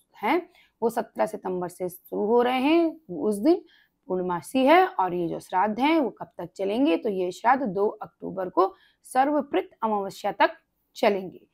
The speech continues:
तो इसी के बीच में हमें अपने पितरों का श्राद्ध करना है।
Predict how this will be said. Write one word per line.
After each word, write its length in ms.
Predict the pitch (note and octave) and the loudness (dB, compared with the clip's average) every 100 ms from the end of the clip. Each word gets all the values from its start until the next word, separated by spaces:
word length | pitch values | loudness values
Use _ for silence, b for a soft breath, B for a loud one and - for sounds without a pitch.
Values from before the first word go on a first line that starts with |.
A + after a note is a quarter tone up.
| _ _ - | _ _ -6
तो 160 | A#3 - | -6 -4
इसी 220 | A3+ D#4+ | 2 4
के 160 | D#4+ C4+ | 4 2
बीच 240 | G#3+ G#3 | 2 0
में 120 | A3 B3 | -2 -2
हमें 300 | G#3 A3+ C#4+ | -2 0 0
अपने 280 | B3 G3+ | 0 -4
पितरों 340 | G#3 F#3+ F3 F#3 | -10 -10 -10 -6
का 140 | F3+ | -4
श्राद्ध 300 | F#3+ G3+ F3+ | -4 -4 -4
करना 340 | - F3 F3 A3 | -4 -8 -4 -2
है। 180 | B3 | 0